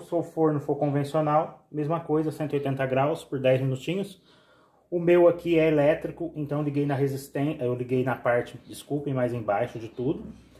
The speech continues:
E liguei a resistência de cima também a cento e oitenta graus por dez minutinhos. Esse bolo, em média, quarenta, quarenta e cinco minutos, vai depender de forno pra forno.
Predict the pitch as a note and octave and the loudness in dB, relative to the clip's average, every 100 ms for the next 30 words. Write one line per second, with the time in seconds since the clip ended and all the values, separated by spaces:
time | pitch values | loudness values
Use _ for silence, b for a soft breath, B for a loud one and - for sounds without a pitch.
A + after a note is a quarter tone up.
0 | B B C#3 D#3 D#3+ D3 D#3 D3+ D3+ D3 | B B -2 2 2 4 4 4 0 -4
1 | D3+ C#3+ C#3+ C#3+ - C3+ D3 D3 b b | -4 -4 -4 -6 -8 -6 -6 -8 b b
2 | b _ D3+ D3+ C3 C3+ C3+ C#3 C#3 C3 | b _ -4 0 2 0 0 -2 -2 -2
3 | C3 A#2+ A2 A#2 C3 A2+ A#2 C3 C3+ - | -2 -2 -2 -2 -4 -4 -2 -2 -4 -6
4 | F2 - - _ b b b b b b | -12 -14 -20 _ b b b b b b
5 | - C3+ D#3 E3 D3+ C#3+ C#3+ C#3 C#3+ C3+ | -8 2 4 4 2 0 0 0 0 0
6 | C#3 C#3+ C#3 C#3+ C#3 C#3 C#3+ D3 C#3 C3+ | -2 -2 -2 -2 -4 -4 -6 -2 0 0
7 | C#3 C#3+ C3+ C3+ C3 B2 - - B2+ B2+ | 0 -2 -2 -2 -2 -2 -4 -4 -2 0
8 | D#3 D3 C#3 D3+ F3+ | 0 2 4 4 2